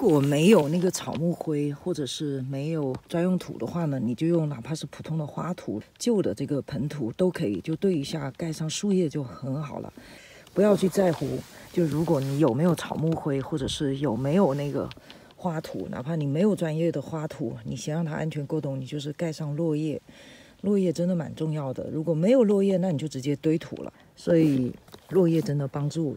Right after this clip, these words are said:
挺大的，这也是一种自然现象。当它树叶要掉了，它就会给下边的这些植被，就是罩上一个保护罩，起到抗寒的效果。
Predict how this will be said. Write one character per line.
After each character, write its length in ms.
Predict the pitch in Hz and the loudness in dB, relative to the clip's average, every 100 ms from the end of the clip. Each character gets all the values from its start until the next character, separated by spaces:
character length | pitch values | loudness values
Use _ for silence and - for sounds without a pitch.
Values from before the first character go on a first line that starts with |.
| - | -8
挺 160 | 143 - | -8 -6
大 220 | 160 147 | -6 -6
的， 120 | - | -8
这 160 | - 277 | -2 2
也 120 | 175 | 4
是 160 | 120 180 | 2 0
一 60 | |
种 240 | 147 135 123 | -2 -2 -6
自 180 | - 160 | -4 -4
然 160 | - 107 | -2 -4
现 240 | - 147 | -4 -2
象。 240 | 120 117 - - - - | -2 -6 -8 -18 -20 -16
当 180 | - 139 | -10 -8
它 300 | 143 147 139 | -8 -8 -8
树 240 | 135 - 170 | -6 -4 -2
叶 120 | 165 | 0
要 120 | 156 139 | -2 -2
掉 280 | - 320 | 0 0
了， 100 | 143 - - - - - - - | -2 -6 -18 -20 -20 -20 -20 -8
它 100 | 190 | -4
就 140 | 220 | 0
会 140 | 202 | 0
给 160 | 185 - | -2 -6
下 200 | - - 403 | -6 -4 -2
边 140 | 156 139 | 0 -2
的 60 | |
这 140 | 131 147 | -2 -4
些 140 | 135 | -6
植 180 | - - | -6 -6
被， 260 | 156 143 123 - _ | -2 -4 -6 -16 _
就 160 | - | -14
是 400 | - - 120 113 - - - - - | -12 -10 -10 -10 -12 -18 -20 -20 -10
罩 140 | - 156 | -8 -6
上 180 | 170 | -4
一 140 | 151 139 | -4 -2
个 260 | 156 143 131 | -2 -2 -4
保 120 | - | -8
护 200 | - - | -6 -4
罩， 260 | 185 269 156 - - _ _ | -2 -2 -4 -10 -20 _ _
起 180 | - 151 | -8 -4
到 220 | 165 156 | -2 -4
抗 200 | - 254 | -2 -4
寒 200 | 247 143 | -4 -4
的 100 | 139 | -6
效 220 | 139 185 | -4 -6
果。 280 | 143 - - | -4 -4 -6